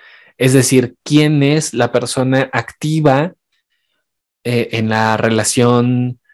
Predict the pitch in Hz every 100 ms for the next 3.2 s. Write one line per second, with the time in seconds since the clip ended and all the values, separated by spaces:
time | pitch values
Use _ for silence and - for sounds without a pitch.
0 | _ _ - 127 127 135 131 127 123 127
1 | 123 120 113 107 - 180 208 202 135 113
2 | 120 143 131 120 104 101 - 131 - 147
3 | 185